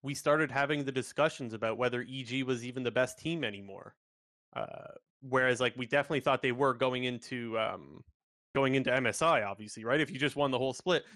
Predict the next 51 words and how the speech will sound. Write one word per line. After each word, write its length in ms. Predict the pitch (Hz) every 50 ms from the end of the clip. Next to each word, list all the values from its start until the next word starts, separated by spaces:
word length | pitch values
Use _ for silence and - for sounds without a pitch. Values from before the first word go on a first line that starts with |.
| 175 -
we 80 | 139 135
were 100 | 135 135
all 320 | 135 131 131 127 - - -
like, 180 | - 127 110 107 104
"Oh 100 | 147 160
yeah, 160 | 180 180 165
E 160 | 143 131 139 143
G's 200 | 135 147 143 143
our 80 | 135
best 260 | 117 139 131 123 -
team." 260 | - 165 151 135 131 123
And 140 | 127 123
then 220 | 123 123 123 123 123
once 160 | 127 123 -
they 80 | 135 127
took 180 | - 127 120 -
the 60 | 113
break 320 | - 135 131 127 123 -
and 100 | 123 117
they 80 | 117 113
were 80 | 113
kinda 220 | - - 127 117 110
struggling 420 | - - 135 127 123 120 113 110
at 80 | 110 -
the 60 | 117
start 200 | - - 117 107
of 60 | 104
summer, 280 | - - 170 151 131 131
which 160 | - 143 -
is 80 | 175 156
normal, 340 | 151 143 135 135 139 139 - - - - _ -
we 100 | 139 135
all 140 | 131 127 120
started 260 | - 147 131 117 113
having 240 | 127 123 120 123 120
the, 160 | 120 120 117 - -
the 60 | 165
normal 320 | 196 214 214 196 190 175
questions 460 | - - 160 147 139 - - 127 113
that 140 | - 123 113
you 100 | 117 117
have. 260 | - 131 120 113 107 - _ _ _ _ _ _ _ _ _ _
But 200 | 139 170 180 151 - _ _ _ _ - 160
the 180 | 156 175 170
other 180 | 165 208 285 330
thing 200 | - 320 269 226
that 120 | 185 160
I'll 100 | 151 139
say 200 | - - 147 139
is, 140 | 139 131 123
like, 260 | 139 131 131 - _